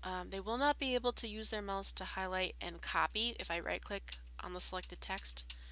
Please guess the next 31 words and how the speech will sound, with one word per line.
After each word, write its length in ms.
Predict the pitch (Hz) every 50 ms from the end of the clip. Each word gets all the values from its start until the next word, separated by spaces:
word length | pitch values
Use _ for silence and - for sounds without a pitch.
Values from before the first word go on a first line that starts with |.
| - - - -
nothing's 380 | - 190 - 170 175 175 -
going 160 | - - 139 -
to 100 | - 196
happen. 580 | 190 - 196 185 185 - - 202 214 233 - - - - - - - - - - - - - - - - -
Similarly, 640 | - - 208 202 208 208 208 208 202 202 202 202
if 160 | 190 185 -
I 80 | 190 180
try 300 | 180 - - 190 190 185 185
to 480 | - - 190 180 175 175 170 165 170 - - - - - -
copy 520 | - - 190 180 180 - 190 185 185 -
and 120 | - - 180
do 120 | - 180
Control 460 | - - - 170 160 - 196 180 170
V 320 | 170 185 202 208 214 214 - - -
or 120 | 185 180
Control 420 | - - 185 180 - 175 160 156 - -
C 380 | - - - - 247 247 269 - -
on 120 | 202 185
the 80 | 165 -
keyboard 400 | - - 214 208 - 220 214 -
to 80 | -
copy 440 | - - 190 185 185 - - - 226
and 120 | - -
paste 340 | - - 180 180 185 - -
this, 320 | 262 277 285 - - - - - - - - - - - -
it's 220 | - 202 - -
not 240 | - 202 190 190 -
going 160 | - 196 185
to 120 | 185 - -
paste 440 | - - 170 156 165 - - - -
into 520 | - 156 151 - - - - - - -